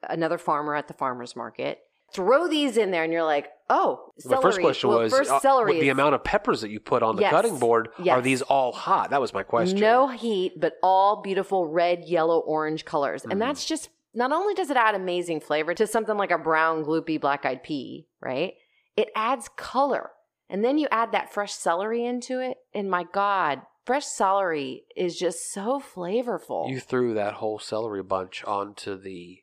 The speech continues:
Speaker 2: cutting board.
Speaker 1: Mm-hmm.
Speaker 2: And I knew immediately that I wanted mostly leaves.
Speaker 1: Mm-hmm.
Speaker 2: I wanted to cook that down almost like a green
Speaker 1: Yep.
Speaker 2: in those black-eyed peas.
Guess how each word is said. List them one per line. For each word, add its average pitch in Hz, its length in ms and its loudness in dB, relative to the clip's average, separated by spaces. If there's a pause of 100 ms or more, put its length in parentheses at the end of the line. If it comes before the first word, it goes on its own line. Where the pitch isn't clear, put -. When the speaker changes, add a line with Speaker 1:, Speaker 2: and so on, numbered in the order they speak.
(160)
Speaker 2:
cutting 139 280 -2
board. - 260 -16 (220)
Speaker 1:
Mm-hmm. 156 440 -12 (520)
Speaker 2:
And 107 120 0
I 120 80 4
knew 113 160 2
immediately 101 420 -4
that 98 140 -2
I 95 60 2
wanted 98 320 0
mostly 95 420 -4
leaves. 90 600 -16
Speaker 1:
Mm-hmm. 160 520 -10 (120)
Speaker 2:
I 120 40 -6
wanted 110 220 -4
to 95 100 -6
cook - 300 -6
that 104 140 0
down 104 120 -2
almost 101 260 -4
like 107 100 -8
a 92 60 -4
green 92 640 -4
Speaker 1:
Yep. 196 320 -6
Speaker 2:
in 104 260 -6
those 92 200 -4
black-eyed 90 420 -10
peas. - 400 -20